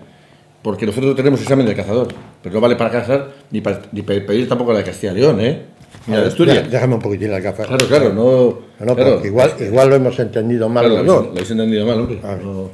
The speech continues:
Speaker 2: Si nunca ha tenido licencia de la Comunidad Valenciana,
Speaker 1: Sí, ¿no?
Speaker 2: envíe fotocopia a una licencia de caza anterior a junio de dos mil quince, cualquier comunidad autónoma,
Speaker 1: Excepto
Speaker 2: excepto
Speaker 1: Cantabria y Cataluña.
Speaker 2: Sí.
Speaker 1: Claro, porque Cantabria no tiene comu-, no tiene examen del cazador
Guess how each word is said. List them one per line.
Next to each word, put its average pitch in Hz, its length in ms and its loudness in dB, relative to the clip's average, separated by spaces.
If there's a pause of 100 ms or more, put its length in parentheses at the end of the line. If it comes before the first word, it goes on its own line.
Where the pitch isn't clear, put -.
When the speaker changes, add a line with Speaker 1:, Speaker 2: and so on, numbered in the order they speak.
(1300)
Speaker 2:
Si 127 140 0
nunca 156 220 4
ha 156 60 2
tenido 131 240 4
licencia 143 360 0
de 135 80 2
la 131 120 0
Comunidad 127 340 -2
Valenciana, 123 460 2 (120)
Speaker 1:
Sí, - 60 -6 (320)
¿no? 120 60 -4
Speaker 2:
envíe 135 180 0
fotocopia 143 760 -2 (520)
a 120 80 -10
una 120 160 -4
licencia 120 400 -6
de - 60 -14
caza 123 200 -8
anterior 113 340 -6
a 101 60 -6
junio 117 220 -6
de 113 60 -6
dos 110 100 -6
mil 104 160 -10
quince, 131 300 -6
cualquier 110 360 -6
comunidad 113 400 -6
autónoma, 135 440 -4 (300)
Speaker 1:
Excepto 175 560 4
Speaker 2:
excepto - 300 2
Speaker 1:
Cantabria 117 420 -2
y - 20 -2
Cataluña. 98 560 -2
Speaker 2:
Sí. 107 220 -4 (300)
Speaker 1:
Claro, 113 240 0
porque 90 200 -10
Cantabria 101 400 0
no 104 80 -2
tiene 110 180 -2
comu-, 104 240 -4
no 104 120 -2
tiene 107 220 0
examen 110 260 0
del 107 100 0
cazador 120 480 2